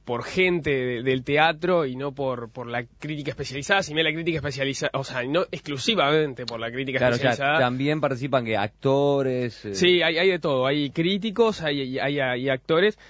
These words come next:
Speaker 1: este, hay directores, etcétera, ¿no? Por ejemplo,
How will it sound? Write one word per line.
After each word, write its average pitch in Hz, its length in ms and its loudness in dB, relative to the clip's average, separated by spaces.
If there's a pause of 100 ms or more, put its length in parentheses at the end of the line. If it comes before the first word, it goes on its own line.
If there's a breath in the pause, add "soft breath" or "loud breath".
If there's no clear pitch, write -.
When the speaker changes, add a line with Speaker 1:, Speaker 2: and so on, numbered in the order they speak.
(100)
Speaker 1:
este, 117 800 -2
hay 120 100 -2
directores, 147 800 0
etcétera, 120 520 -6
¿no? 139 180 -2
Por 123 120 -4
ejemplo, 131 420 -2